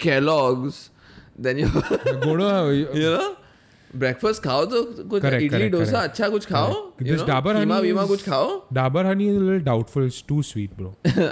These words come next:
Speaker 1: Yeah.
Speaker 2: It's too sweet.
Speaker 1: Bro,
Speaker 2: You know?
Speaker 1: when Yippee noodles na, bro, years ago,
Speaker 2: Huh.
Speaker 1: Sunfeast Yippee noodles came out na, bro. I'm telling you.
Speaker 2: With the sun and all, yeah? Yellow,
Speaker 1: I
Speaker 2: p-,
Speaker 1: saw
Speaker 2: orange
Speaker 1: the
Speaker 2: packaging.
Speaker 1: ad, I saw the ad, Sunfeast Yippee noodles gives you fiber, protein,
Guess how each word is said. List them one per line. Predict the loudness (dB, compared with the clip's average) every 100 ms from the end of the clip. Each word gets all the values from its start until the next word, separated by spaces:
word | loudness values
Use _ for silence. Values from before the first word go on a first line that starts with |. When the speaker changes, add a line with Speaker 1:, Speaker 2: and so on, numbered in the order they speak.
| -2 -4
Speaker 1:
Yeah. | -2 -2 0 -2
Speaker 2:
It's | 0 0
too | 0 0
sweet. | -6 -8 -14 -16 -14
Speaker 1:
Bro, | -2 0 2
Speaker 2:
You |
know? | 2 0 -6 -20 -4 0
Speaker 1:
when | 2 2
Yippee | 0 -2 0
noodles | 2 2 0 0
na, | -2
bro, | 0 2
years | 2 2 0
ago, | 0
Speaker 2:
Huh. | 2 4
Speaker 1:
Sunfeast | 2 0 -4 -4 -6
Yippee | -6 -2
noodles | 0 2 2 0
came | 0
out | 2 0
na, | -2
bro. | -2 -4 -4
I'm | -2
telling | 0 2 2
you. |
Speaker 2:
With | 2
the | 2
sun | 0 0 0
and | 0
all, | 0 0
yeah? | 0
Yellow, | 0 0 0
Speaker 1:
I |
Speaker 2:
p-, | -2
Speaker 1:
saw | -2 -2 0
Speaker 2:
orange | 0 0 0
Speaker 1:
the | -2
Speaker 2:
packaging. | -2 -2 -2 -2
Speaker 1:
ad, | -2
I |
saw | -2 -4
the | -4
ad, | -4 -2 -2 -4
Sunfeast | -6 -8 -8 -10 -10 -6 -8
Yippee | -6 -4
noodles | 0 4 4 4 2 -6 -14 -20 -20 -20 -8 -2
gives | -2 0
you | -2
fiber, | 0 0 0 0 -2 -2 -12 _ _ _ -2
protein, | 0 0 0 0 2 0